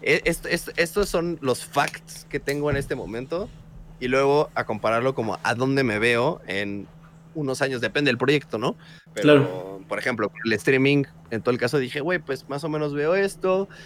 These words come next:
Speaker 1: Tenía amigos que hacían streaming, que están haciendo dinero del streaming también, entonces, pues, tenía algunos datos, como palpables también.
Speaker 2: Sí.
Speaker 1: Y luego la otra es de que, pues, bueno,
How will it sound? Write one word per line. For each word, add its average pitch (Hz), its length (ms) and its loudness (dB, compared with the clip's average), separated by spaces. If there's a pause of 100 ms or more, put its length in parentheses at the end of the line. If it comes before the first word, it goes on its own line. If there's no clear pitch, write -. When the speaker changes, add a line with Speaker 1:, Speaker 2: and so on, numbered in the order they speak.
(140)
Speaker 1:
Tenía 131 200 2
amigos 147 300 4
que 123 80 2
hacían 131 200 2
streaming, 127 420 2
que - 120 -8
están 127 240 0
haciendo 120 320 -4
dinero 107 320 -2
del 95 140 -4
streaming 131 440 -8
también, 110 480 -8 (120)
entonces, 107 480 -6
pues, - 140 -18
tenía 117 300 2
algunos 110 380 4
datos, 131 500 2 (240)
como 110 160 -10
palpables 110 540 -6
también. 110 340 -8 (480)
Speaker 2:
Sí. 156 160 4
Speaker 1:
Y 147 60 8
luego 123 360 6
la 117 140 4
otra 120 220 2
es 123 80 0
de 127 100 2
que, 98 160 -14
pues, 110 180 -10
bueno, 110 360 0